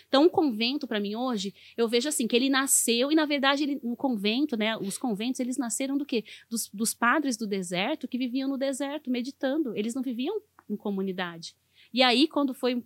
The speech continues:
fazendo a mudança, começou a se juntar um monte de pessoas, então eles criaram regras pra poder viver de uma forma mais equilibrada e foram surgindo os conventos.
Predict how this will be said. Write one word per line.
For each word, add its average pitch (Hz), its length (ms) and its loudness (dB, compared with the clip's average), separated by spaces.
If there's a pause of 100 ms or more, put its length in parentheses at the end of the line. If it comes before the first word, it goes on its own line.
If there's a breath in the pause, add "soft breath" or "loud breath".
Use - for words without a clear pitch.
fazendo 220 260 -2
a 220 40 -2
mudança, 220 640 -2 (220 soft breath)
começou 240 300 0
a - 20 2
se 240 120 -4
juntar 233 280 -2
um 233 40 -4
monte 240 280 -6
de 247 80 -8
pessoas, 233 360 -6
então 254 160 -6
eles 254 180 -6
criaram 254 340 -4
regras 240 480 -2
pra 262 120 -6
poder 220 280 -4
viver 214 220 -4
de 214 80 -6
uma 208 100 -6
forma 208 260 -4
mais 208 220 -8
equilibrada 220 640 -6 (240 soft breath)
e 302 60 -8
foram 277 240 -4
surgindo 262 380 -6
os 262 100 -10
conventos. 302 520 -4